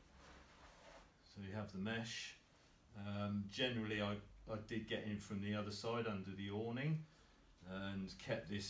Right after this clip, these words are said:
zip down, but then had my outer one just open slightly to allow air through, which was great. But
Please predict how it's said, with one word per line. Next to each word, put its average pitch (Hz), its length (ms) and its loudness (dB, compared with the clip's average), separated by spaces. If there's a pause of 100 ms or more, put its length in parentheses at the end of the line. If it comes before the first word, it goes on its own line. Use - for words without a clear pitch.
zip - 280 -2
down, 104 380 4
but 101 160 -2
then 92 180 -4
had 101 260 -2
my 92 180 2 (840)
outer 98 440 -2
one 98 280 2 (120)
just - 320 -2
open 110 360 2
slightly 127 640 2 (600)
to 101 120 -4
allow 101 280 4
air 104 240 0 (120)
through, 135 240 0 (520)
which - 160 -10
was - 80 -10 (100)
great. - 280 4 (680)
But 120 280 6